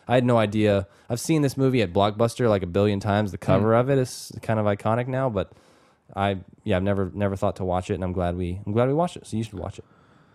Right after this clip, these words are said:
Speaker 2: All right. Yeah, I, I really appreciate Spike Lee as a director because he at least has a very clear vision of a world that I know nothing about. I don't know what his history is like, and I don't know if he was involved in any of this. But it,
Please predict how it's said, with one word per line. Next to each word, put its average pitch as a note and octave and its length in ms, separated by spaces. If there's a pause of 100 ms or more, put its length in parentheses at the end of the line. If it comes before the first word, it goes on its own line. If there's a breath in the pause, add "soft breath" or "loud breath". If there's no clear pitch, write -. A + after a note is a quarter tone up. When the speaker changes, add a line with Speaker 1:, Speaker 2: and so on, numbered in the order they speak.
(420 soft breath)
Speaker 2:
All B2 160
right. D#3 220
Yeah, D#3 240
I, C3+ 200 (160)
I C3+ 60
really F3 340
appreciate D3 720
Spike A#2 400
Lee A#2 180
as A2+ 100
a A2 40
director A2+ 480
because A#2 920 (480)
he F#3 220
at F3+ 60
least G#3+ 320
has F3 180
a D3 80
very C#3 300
clear C#3+ 480
vision B2+ 360
of C3+ 120
a C3+ 80
world C#3 340
that C#3+ 100
I C#3 140
know C#3+ 140
nothing C#3+ 340
about. D3 420
I C#3+ 60
don't C#3 220
know C3+ 100
what C3 120
his B2 120
history C3+ 400
is C3 80
like, C3+ 460
and A#2+ 180
I - 20
don't A#2+ 220
know B2 140
if A#2 80
he B2+ 80
was B2 120
involved A#2 380
in A#2+ 140
any B2+ 120
of B2+ 100
this. D3 340 (680 loud breath)
But D3+ 240 (140)
it, - 140